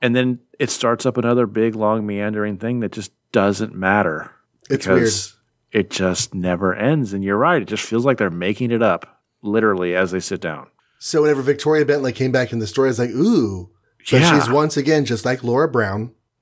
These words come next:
Speaker 2: just like Jane Foster, she's just the woman in the background that the plot is about,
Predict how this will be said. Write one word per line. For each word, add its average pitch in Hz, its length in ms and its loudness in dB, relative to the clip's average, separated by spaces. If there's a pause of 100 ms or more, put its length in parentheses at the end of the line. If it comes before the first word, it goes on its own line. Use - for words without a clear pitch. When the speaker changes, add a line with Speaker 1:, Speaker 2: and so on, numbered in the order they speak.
(120)
Speaker 2:
just 113 240 2
like 127 360 2 (280)
Jane 123 260 0
Foster, 104 640 0 (180)
she's 117 300 -2
just 117 340 0 (120)
the 110 100 2
woman 120 280 4
in 123 80 2
the 117 80 4
background 107 640 -2
that 85 60 -14
the 101 100 -8
plot 113 380 -2
is 110 280 -2
about, 101 520 -4